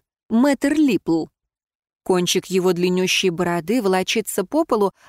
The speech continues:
а еще он, прямо как его далекие предки, носит традиционный красный колпак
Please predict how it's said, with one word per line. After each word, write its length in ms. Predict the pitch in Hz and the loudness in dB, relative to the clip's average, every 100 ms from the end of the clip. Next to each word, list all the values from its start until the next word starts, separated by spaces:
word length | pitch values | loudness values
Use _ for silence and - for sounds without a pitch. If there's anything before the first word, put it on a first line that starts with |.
| - | -4
а 140 | 220 | 0
еще 420 | 214 226 - 349 370 | 0 0 0 2 4
он, 220 | 277 214 | 2 2
прямо 260 | 254 240 | 0 0
как 220 | 226 226 247 | 0 -2 0
его 180 | 226 | 0
далекие 540 | 220 220 220 - 220 214 | 2 2 0 -2 -2 -2
предки, 440 | - 349 - 220 - _ - | 0 -2 0 -4 -4 _ -2
носит 380 | 254 349 285 - | 0 2 0 0
традиционный 800 | 226 220 214 - 269 311 294 220 | 0 0 -2 -4 0 2 2 2
красный 460 | - 233 - 214 202 | 0 -2 0 -2 0
колпак 520 | 208 190 - 349 | 0 0 0 -2